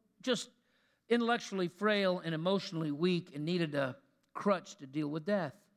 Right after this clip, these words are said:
I mean, I was a good student of a secular system.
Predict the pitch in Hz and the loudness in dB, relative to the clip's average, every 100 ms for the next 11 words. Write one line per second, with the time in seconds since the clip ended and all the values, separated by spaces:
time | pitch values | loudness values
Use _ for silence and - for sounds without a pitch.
0 | _ _ _ _ _ _ _ _ _ _ | _ _ _ _ _ _ _ _ _ _
1 | _ - 156 165 160 180 175 147 143 151 | _ -8 -2 0 2 2 0 -2 -6 -8
2 | - 214 262 285 175 - 156 160 175 185 | -4 -2 -2 -2 -4 -4 -4 -4 -4 -4
3 | 302 247 - 131 | -6 -6 -8 -14